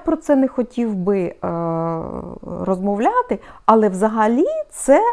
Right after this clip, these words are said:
відбувається отаким і отаким чином". Да? Тобто уникати прикладу, е, "мама і тато у ліжку". Да?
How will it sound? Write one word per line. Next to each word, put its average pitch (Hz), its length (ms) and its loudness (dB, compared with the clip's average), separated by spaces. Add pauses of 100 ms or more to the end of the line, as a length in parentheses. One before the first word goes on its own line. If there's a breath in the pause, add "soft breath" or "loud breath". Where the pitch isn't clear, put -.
(100)
відбувається 208 960 0
отаким 202 420 -2
і 170 40 0
отаким - 440 -6
чином". - 420 -10 (120)
Да? 302 120 4
Тобто - 440 -2
уникати 247 760 2
прикладу, 185 960 -4 (360 loud breath)
е, 131 300 2
"мама 180 600 2
і 170 80 -2
тато 180 480 -4
у 180 100 0
ліжку". 160 580 -4
Да? 220 300 -2